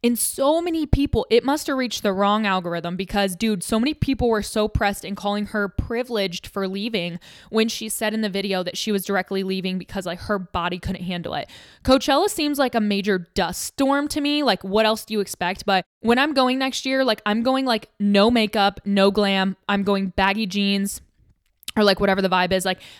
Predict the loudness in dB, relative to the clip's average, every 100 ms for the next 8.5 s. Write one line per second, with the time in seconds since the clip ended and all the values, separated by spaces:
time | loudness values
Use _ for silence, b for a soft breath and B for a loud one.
0 | B 2 2 4 2 2 0 0 0 -2
1 | 0 -2 -2 0 2 2 -2 0 2 4
2 | 2 2 0 -4 -8 -8 -10 -4 2 2
3 | 2 0 0 -2 -2 -2 -4 -4 -4 -4
4 | -4 -2 0 0 -2 -2 -4 -6 -6 -6
5 | -6 -2 0 0 -4 B B _ 2 4
6 | 4 0 -4 -4 -4 0 2 2 2 0
7 | -2 -4 -2 -4 -4 -2 -2 -4 -6 -2
8 | -2 -2 -4 -2